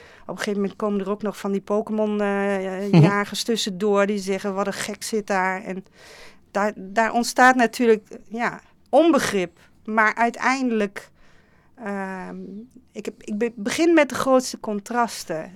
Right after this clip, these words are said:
Speaker 1: zeg maar. Maar ik, langzaam ga je die lagen dieper. En dan zie je dat het niet meer om de contrasten gaat, maar dan gaat het om, ben je een goed mens of niet?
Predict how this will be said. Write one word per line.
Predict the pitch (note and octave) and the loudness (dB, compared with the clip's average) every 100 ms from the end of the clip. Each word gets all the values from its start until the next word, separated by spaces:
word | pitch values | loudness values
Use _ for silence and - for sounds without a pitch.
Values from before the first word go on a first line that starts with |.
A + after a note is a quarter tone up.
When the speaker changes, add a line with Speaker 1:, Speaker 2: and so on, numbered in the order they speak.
| - | -12
Speaker 1:
zeg | G#3 F#3 - | -8 -8 -6
maar. | F3 E3+ E3+ | -6 -6 -6
Maar | F#3+ F#3 | -8 -8
ik, | G#3 G3+ - - - - A3 A3 | -10 -14 -18 -20 -20 -20 -20 -6
langzaam | G#3+ C4 D4+ C4+ C4+ A#3+ A#3+ A#3+ A#3+ - - - | 0 2 2 0 4 6 4 0 -8 -20 -20 -20
ga | - A#3 | -2 2
je | A#3 A3 | 4 2
die | A3 | 2
lagen | A3 A3 A3+ - G3 | 4 6 4 2 -4
dieper. | A3+ G#3+ E3+ G3+ B3+ _ _ - - _ | -2 -2 -2 -4 -6 _ _ -20 -20 _
En | - G#3 | -6 2
dan | G#3 A#3 | 4 4
zie | G#3 B3 A#3 | 4 2 4
je | A3 | 2
dat | G#3 G#3 | 2 0
het | G#3 | -2
niet | G#3+ G#3 | -2 -2
meer | G#3 | -2
om | G3+ G3+ | -2 -2
de | F#3+ | -4
contrasten | G#3 G3+ - A#3 A#3 - | -6 -6 0 -2 0 -6
gaat, | - F3+ F#3 F#3+ | -8 -6 -8 -6
maar | G3 | -6
dan | G3 | -6
gaat | - G3+ | -6 -6
het | G3 - | -6 -4
om, | G3 G3 | -4 -4
ben | G#3 | -2
je | G3+ | -4
een | |
goed | G3 A3 G#3 | -6 -6 -4
mens | G#3 A#3+ G3 - | -2 -2 -4 -8
of | F#3+ G3+ | -10 -6
niet? | F3+ E3 - | -6 -8 -16